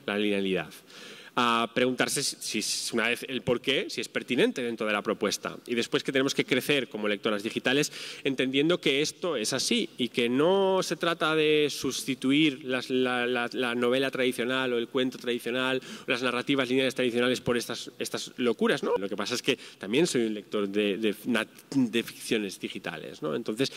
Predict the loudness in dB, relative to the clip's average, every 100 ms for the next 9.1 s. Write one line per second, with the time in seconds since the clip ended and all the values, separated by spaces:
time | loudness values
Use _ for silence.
0 | -6 -2 2 2 2 -2 -2 -4 -4 -6
1 | 0 2 2 0 0 -2 0 -2 0 -2
2 | 0 2 2 0 -6 -6 2 2 2 2
3 | 0 0 0 2 4 2 0 0 0 0
4 | -2 -2 -4 -4 -6 -10 -6 0 0 0
5 | 0 -2 -4 -2 -2 -2 -2 0 2 2
6 | 0 0 0 0 -2 -6 -10 0 2 2
7 | 0 -2 -2 0 0 -2 0 0 2 0
8 | -4 -20 -18 -10 -8 -6 -4 -4 -4 -8